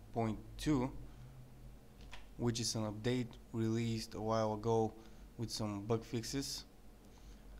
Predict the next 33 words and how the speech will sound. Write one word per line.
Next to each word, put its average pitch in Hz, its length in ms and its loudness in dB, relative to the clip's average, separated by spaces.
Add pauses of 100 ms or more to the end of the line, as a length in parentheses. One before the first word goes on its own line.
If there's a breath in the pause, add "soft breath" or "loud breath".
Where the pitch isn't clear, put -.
(320 loud breath)
Also, 135 340 4
a 123 40 6
useful 131 420 2
thing, 123 340 4
as 117 120 0
you 117 60 -2
can 113 160 0
see 123 160 -2
here, 117 280 0
is 110 120 -2
this, 113 320 0
um, 104 260 2 (840)
ability 127 500 6
to 113 380 0
reset 113 520 4 (100)
options 117 720 0 (500)
individually. 113 720 4 (120)
So 107 380 2
I 110 60 4
can 110 200 -2
reset 107 380 0
only 110 360 2
this 139 240 4
one. 113 240 4 (460 loud breath)
Before 120 400 4
in 113 100 2
two 123 140 -4
point 110 260 0
six, - 340 -2
you 107 80 -6
can 113 120 0
only 113 360 2
reset 110 420 0